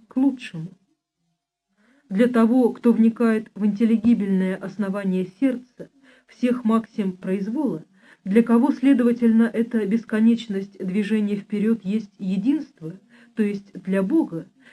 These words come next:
это значит быть действительно хорошим, ему угодным человеком.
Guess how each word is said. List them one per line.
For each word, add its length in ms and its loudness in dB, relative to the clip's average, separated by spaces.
это 240 2
значит 440 -2
быть 340 2
действительно 800 0
хорошим, 720 -6
ему 360 4
угодным 540 -4
человеком. 680 -4